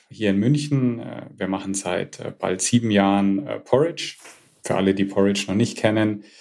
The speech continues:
es ist eine Art, äh, Hafermüsli und wir haben dazu auch, äh, Riegel, Haferdrinkpulver, jetzt ganz neu im Sortiment auch Pasta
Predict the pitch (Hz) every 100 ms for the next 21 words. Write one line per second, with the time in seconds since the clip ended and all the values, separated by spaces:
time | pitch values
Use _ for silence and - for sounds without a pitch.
0 | - - - - - 104 - 101 98 95
1 | 98 101 101 - 98 98 110 131 135 123
2 | 120 123 - 117 113 107 - _ - 98
3 | 98 98 95 95 95 95 95 107 101 92
4 | - - 92 95 107 127 123 117 113 110
5 | - _ _ _ - 107 104 101 107 101
6 | - 104 104 101 101 98 98 98 95 101
7 | 113 - 107 - - 95 - 95 98 98
8 | 95 95 92 92 98 101 98 - 117 117
9 | - 107 104 101 101